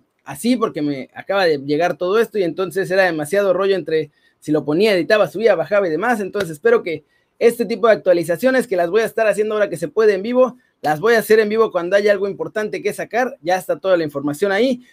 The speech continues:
No hay más parte médico, eso lo sabremos yo creo que mañana, porque ahorita ya era tarde en Portugal, obviamente.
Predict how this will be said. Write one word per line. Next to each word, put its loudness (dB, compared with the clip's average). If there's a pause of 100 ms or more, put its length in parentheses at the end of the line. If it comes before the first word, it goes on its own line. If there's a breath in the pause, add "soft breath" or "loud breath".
(140)
No 4
hay 4
más 4
parte 2
médico, 4
eso -4
lo -2
sabremos -2
yo 2
creo -2
que -4
mañana, -2
porque -8
ahorita -2
ya 0
era 0
tarde -4
en -6
Portugal, 0
obviamente. 2